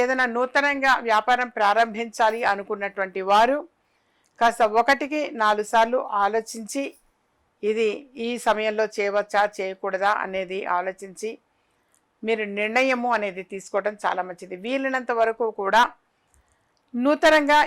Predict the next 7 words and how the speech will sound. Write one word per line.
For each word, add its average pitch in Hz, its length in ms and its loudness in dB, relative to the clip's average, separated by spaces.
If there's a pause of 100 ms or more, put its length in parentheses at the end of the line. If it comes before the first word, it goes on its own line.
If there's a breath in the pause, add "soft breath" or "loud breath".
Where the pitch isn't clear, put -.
(140)
ఏ 233 40 4 (140)
వ్యాపారము 240 480 2 (140)
కూడా 226 140 4 (140)
ప్రారంభించకపోవటం 226 1200 2 (240)
చాలా 196 240 0 (100)
చాలా 190 220 0 (380)
మంచిది. 180 420 -8